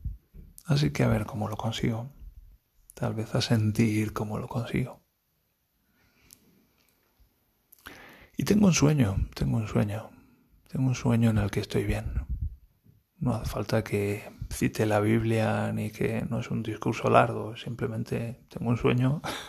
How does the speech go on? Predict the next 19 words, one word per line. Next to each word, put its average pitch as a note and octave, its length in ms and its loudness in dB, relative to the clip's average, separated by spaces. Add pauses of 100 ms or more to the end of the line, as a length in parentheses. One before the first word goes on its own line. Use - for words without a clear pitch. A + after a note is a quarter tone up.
(120)
<laughs> - 420 -8
tengo D3 220 2
un C3+ 100 8
sueño A2 380 8
en G#2 80 2
el G#2 140 0
que - 80 -4
estoy - 260 -4
bien. - 340 -10 (2500)
Y, C#3 460 10 (1800)
bueno, F#3+ 220 2
pues - 340 2
llevo A#2 300 8
ya G#2 380 2 (100)
ocho B2+ 320 2
años G#2+ 340 -2
y - 20 -2
medio G#2+ 360 0
largos G#2+ 680 -2